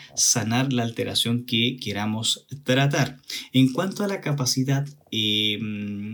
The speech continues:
antiinfecciosa, aquí tú tienes que evaluar. Si tú tienes una infección puntual, por ejemplo, un granito de acné, o tienes una infección puntual, donde tienes unos granitos por ahí de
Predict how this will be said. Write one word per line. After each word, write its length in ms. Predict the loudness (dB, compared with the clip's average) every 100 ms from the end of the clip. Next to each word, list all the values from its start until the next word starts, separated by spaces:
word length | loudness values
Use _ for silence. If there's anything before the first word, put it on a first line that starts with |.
| -8 -8 -12 _ _ _ _ -4
antiinfecciosa, 1300 | 0 2 2 2 0 2 4 4 4 2 2 2 2
aquí 240 | 2 -2 -4
tú 100 | -2
tienes 320 | 0 0 -2
que 200 | 2 4
evaluar. 440 | 4 0 -6 -12 -18 -18 -16 -14 -2
Si 120 | 0
tú 160 | 0
tienes 320 | 0 0 0 -2
una 180 | -2
infección 600 | -2 0 2 2 0 -2
puntual, 520 | 2 2 2 0 -2 -4
por 140 | -6
ejemplo, 500 | 0 0 0 -4 -16 _
un 280 | 4 6 8
granito 520 | 6 6 4 4 2
de 100 | 0
acné, 460 | 2 4 2 2 -6 _ _ _ _ -20 -20 _
o 140 | -6 0
tienes 300 | 4 6 8
una 120 | 6
infección 520 | 6 4 2 2 0
puntual, 420 | 0 -2 0 -4
donde 160 | -2 -2
tienes 220 | 0 2 4
unos 280 | 6 6
granitos 580 | 2 -2 2 4 4 2
por 200 | -2 -2
ahí 180 | 2 2
de 240 | 2 0